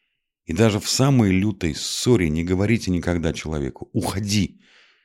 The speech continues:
Не нужен ты мне больше, видеть тебя не могу, без тебя проживу, невелика беда".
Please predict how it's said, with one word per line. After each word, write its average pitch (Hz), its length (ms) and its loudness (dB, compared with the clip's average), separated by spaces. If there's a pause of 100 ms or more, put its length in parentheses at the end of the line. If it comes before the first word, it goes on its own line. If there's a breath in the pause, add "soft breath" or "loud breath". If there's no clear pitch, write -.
(340 soft breath)
Не 104 160 4
нужен 117 340 6
ты 101 120 0
мне 95 180 4
больше, 85 400 0
видеть 117 420 2
тебя 104 220 2
не 92 100 2
могу, 92 300 0
без 71 240 0
тебя 113 260 2
проживу, 90 480 2
невелика 85 460 0
беда". 73 460 -6